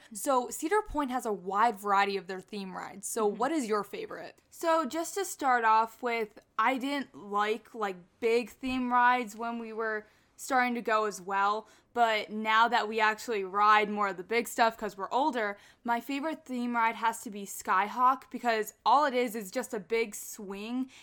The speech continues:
Speaker 2: And it's not like the Max Air that they have, because that's a big circle and it takes you up and spins you around. But you have this big harness on that. And what I like about Skyhawk is it has, like, a lap, um,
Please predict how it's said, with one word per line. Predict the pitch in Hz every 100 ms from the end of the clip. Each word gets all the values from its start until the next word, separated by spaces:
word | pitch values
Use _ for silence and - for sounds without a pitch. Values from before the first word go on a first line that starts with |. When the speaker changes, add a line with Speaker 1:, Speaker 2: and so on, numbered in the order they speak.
| -
Speaker 2:
And | 262
it's | 285 - 269
not | 254 247 262
like | 277 277 - 196
the | 226
Max | 214 214 220 -
Air | 214 214
that | 233 240
they | 254
have, | 240 262 247
because | 208 233 233
that's | 220 233
a | 226
big | 190 220 214
circle | - - 202 202 240 247 - - _ 226
and | 226
it | -
takes | 240 233 -
you | 233 226
up | 226 226 -
and | 214 202 196
spins | - 233 226 214
you | 220
around. | 208 196 196 208 214 - -
But | - 262
you | 262
have | 269 233
this | 254
big | 190 277
harness | 220 - 208 208 233 240
on | 269 269 262
that. | 269 277 - -
And | 240 262
what | 277
I | 277
like | 294 285
about | 262 220
Skyhawk | - - 220 214 220 240 247 247
is | 240 226
it | 226 220
has, | 208 240 240 226 -
like, | 214 214
a | 202
lap, | 202 196 190 202 220 - - -
um, | 214 208 196